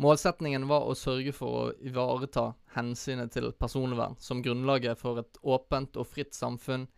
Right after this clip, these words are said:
i en elektronisk tidsalder. I dag brukes cypherpunk både for å referere til individuelle aktivister og til en overordnet filosofi.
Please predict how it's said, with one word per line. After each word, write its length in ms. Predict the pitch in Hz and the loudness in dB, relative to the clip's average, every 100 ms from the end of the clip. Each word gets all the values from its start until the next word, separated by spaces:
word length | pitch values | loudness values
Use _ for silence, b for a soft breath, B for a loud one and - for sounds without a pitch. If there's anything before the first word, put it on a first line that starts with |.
| _ - | _ -6
i 160 | 131 | -2
en 120 | 123 - | -2 -4
elektronisk 580 | 123 117 - 123 117 - | -4 -4 -2 -4 -4 -6
tidsalder. 480 | 120 - - 98 80 _ _ _ _ - | -8 -6 -6 -6 -8 _ _ _ _ -6
I 40 | 147 | 2
dag 320 | 170 156 131 | 6 6 4
brukes 760 | 127 131 - 147 - - - - | 0 -2 0 0 0 -4 -10 -10
cypherpunk 920 | - 151 143 - 117 - 120 110 - | 0 4 4 2 -4 0 0 0 -6
både 400 | 117 123 123 139 | 0 4 4 2
for 240 | - 120 113 | -2 -4 0
å 120 | 117 117 120 | 0 0 -2
referere 460 | 123 123 127 117 113 | -2 2 2 2 0
til 300 | 117 107 110 - | -2 -2 -4 -6
individuelle 800 | 117 110 117 120 127 117 110 104 - | -4 -2 -2 2 4 4 2 0 -4
aktivister 800 | - 120 113 120 - - 110 - - 131 | -8 -6 -4 -4 -6 -4 -4 -4 -6 2
og 220 | 123 107 | 2 0
til 160 | - 110 | -4 -4
en 140 | 110 | -4
overordnet 800 | - 110 113 113 110 104 104 - - | -2 -2 0 -2 -2 -4 -8 -12 -8
filosofi. 560 | - 104 - 107 - | -6 -4 -6 -8 -8